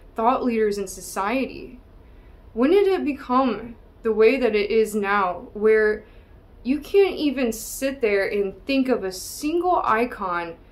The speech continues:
that means anything to society right now in the entertainment industry? I'm sorry, but can you think of a single one?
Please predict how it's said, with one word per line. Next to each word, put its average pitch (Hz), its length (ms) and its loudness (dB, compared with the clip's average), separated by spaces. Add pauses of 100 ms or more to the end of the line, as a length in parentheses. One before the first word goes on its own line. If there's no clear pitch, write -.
(180)
that 220 200 0
means 214 380 0 (140)
anything 214 540 -2
to 190 160 -8
society 180 680 -6
right 170 300 -2
now 170 380 -8 (160)
in 202 160 -2
the 202 80 -2
entertainment 180 520 -10
industry? - 640 -12 (1300)
I'm 247 140 4
sorry, 254 380 2
but 202 180 -2
can 220 220 -4
you 254 100 0
think 320 220 -8
of 254 120 -6
a 208 60 -4
single 233 720 -4
one? 202 640 -8